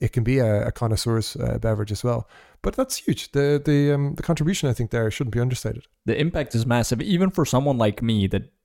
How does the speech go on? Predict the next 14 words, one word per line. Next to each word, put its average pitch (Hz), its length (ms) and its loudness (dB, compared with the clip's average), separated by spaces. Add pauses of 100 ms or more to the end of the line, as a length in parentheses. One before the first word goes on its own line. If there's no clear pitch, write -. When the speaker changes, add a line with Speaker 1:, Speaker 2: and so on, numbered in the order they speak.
Speaker 2:
doesn't 117 320 2
drink 104 340 2
much. 101 480 -2
Speaker 1:
Mm. 107 320 0
Speaker 2:
If 123 140 0
I 123 120 2
had 156 260 0
to 127 100 0
choose 139 560 2
a 113 80 0
shot 120 500 2
of 110 200 0
any 113 240 2
liqueur, 110 640 2